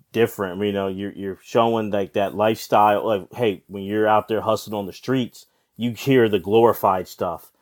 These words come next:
This was talking about the mental health, the worry, the angst,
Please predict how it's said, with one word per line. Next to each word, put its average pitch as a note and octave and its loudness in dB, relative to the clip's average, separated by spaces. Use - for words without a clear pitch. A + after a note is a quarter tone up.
This A#2+ 0
was A2 -10
talking A2+ 2
about G2+ 0
the G2+ -10
mental G2+ -6
health, G#2 2
the F#2 -6
worry, G#2 2
the F#2 -12
angst, G2+ -12